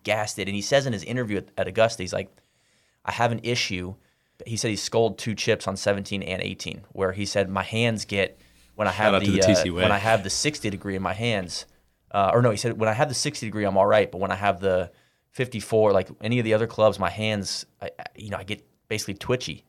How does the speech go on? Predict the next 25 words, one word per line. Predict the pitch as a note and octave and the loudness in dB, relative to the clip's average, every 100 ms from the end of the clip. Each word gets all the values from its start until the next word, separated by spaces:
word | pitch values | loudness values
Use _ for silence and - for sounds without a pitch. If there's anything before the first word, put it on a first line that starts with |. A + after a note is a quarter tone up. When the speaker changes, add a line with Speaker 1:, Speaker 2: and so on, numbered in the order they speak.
| - | -12
Speaker 1:
and | F#2+ F#2+ | -8 -4
I, | F#2+ F2+ - _ | -2 -4 -8 _
I, | F#2 F2 | -6 -6
you | F#2 G2+ _ _ - | -6 -8 _ _ -4
know, | F#2 | -2
I | G2 | 0
under, | G#2+ G#2+ G2+ | -2 -2 -2
under | A2+ A2 | -2 -2
the | A2 | -2
gun, | F#2+ A2+ D3 | 4 6 6
it, | E2+ - | 2 -4
it, | G2 - | -8 -8
it's | G2 | -10
a | |
factor." | G2+ A2+ D3 - | 0 0 0 0
And | F#2 | 0
I | |
was | G2 | 0
nervous, | G2+ A#2+ C3+ D3 - | 2 2 2 -2 -2
and | F#2 F2+ - _ - - - - - - - | -8 -8 -14 _ -20 -20 -20 -20 -20 -12 -6
I | |
played | - C3+ A#2+ | 0 4 4
great | A#2 A#2 A2+ | 4 0 6
all | A#2 C3 | 8 8
day | B2 A#2+ G2+ | 8 8 6